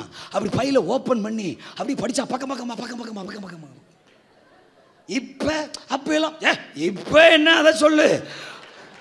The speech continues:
அப்பயெல்லாம் பார்த்தீங்கன்னா, அப்படி ஆத்தும் ஆதாயம் பண்ணி, நாலு பேர், அஞ்சு பேர், பத்து பேர் சர்ச்சை கொண்டு வந்துகிட்டே இருப்பேன்.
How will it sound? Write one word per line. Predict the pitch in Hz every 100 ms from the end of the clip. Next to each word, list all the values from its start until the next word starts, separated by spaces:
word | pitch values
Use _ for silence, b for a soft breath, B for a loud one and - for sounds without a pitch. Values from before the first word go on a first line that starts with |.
| - - _ - _ _
அப்பயெல்லாம் | 247 254 339 330 302
பார்த்தீங்கன்னா, | 277 262 240 185
அப்படி | 214 294
ஆத்தும் | 233 254 269 240
ஆதாயம் | 254 269 247
பண்ணி, | 240
நாலு | 226 262
பேர், | 262 240
அஞ்சு | 233 269
பேர், | 240
பத்து | 240 269
பேர் | 262 240
சர்ச்சை | 262 269
கொண்டு | - 311 330
வந்துகிட்டே | 320 285 285
இருப்பேன். | 269 208 -